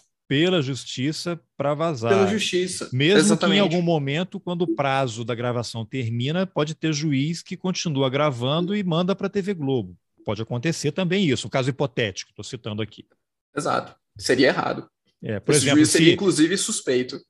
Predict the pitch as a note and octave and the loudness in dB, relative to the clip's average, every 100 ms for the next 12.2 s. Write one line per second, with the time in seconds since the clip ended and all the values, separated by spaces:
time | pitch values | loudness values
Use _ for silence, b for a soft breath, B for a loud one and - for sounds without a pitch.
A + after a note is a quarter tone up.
0 | - E3+ D3+ C3 D3 B2+ D3 E3 F#3+ G3 | -4 0 0 0 -2 2 2 2 0 -2
1 | F3 A#2+ - - C#3+ C#3 B2+ G#2+ A2 B2 | -4 -8 -10 -4 -2 -2 -4 -6 -6 0
2 | E3 E3+ E3+ - C#3 B2+ - - G2+ B2 | 0 0 -4 -6 -4 -4 -6 -12 -6 -6
3 | - A#2+ A2 A2+ - A2 A2 G2 F2+ - | -4 -4 -2 -4 -4 -2 -2 -6 -10 -4
4 | A2 G2+ G#2 G#2+ G#2 G2+ - G#2+ - - | -4 -2 -4 -4 -4 -6 -6 -8 -8 -6
5 | A#2 B2 A#2 A2+ A#2 C3+ F3+ F3+ E3+ - | -2 -2 -4 -6 -4 -2 -2 -2 -2 -4
6 | C#3+ C#3 C3+ B2 A#2 A2+ C3 A2+ B2+ C#3 | -6 -4 -2 0 -2 -4 -4 -2 -2 -2
7 | A#2+ - G#2 F#2 C3 A2+ A#2+ A2+ D#3 D#3 | -4 -6 -6 -2 -2 -2 -6 -6 -2 -2
8 | A2 A2+ A2+ G#2 A2 G2+ G2+ G#2 A#2 G#2 | -4 -10 -8 -6 -6 -4 -4 -4 -2 -2
9 | A#2+ C#3+ D3 C#3 - - - G#2+ - b | -2 0 0 -2 -4 -10 -6 -6 -8 b
10 | b b - B2 A2 B2+ C3+ C#3 B2+ C#3 | b b -4 -2 0 0 0 -2 0 0
11 | - C#3 C3+ C3+ C3 C3 - B2 B2+ C#3 | 0 -2 -2 -4 -6 -8 -6 -4 -4 -8
12 | C3 | -12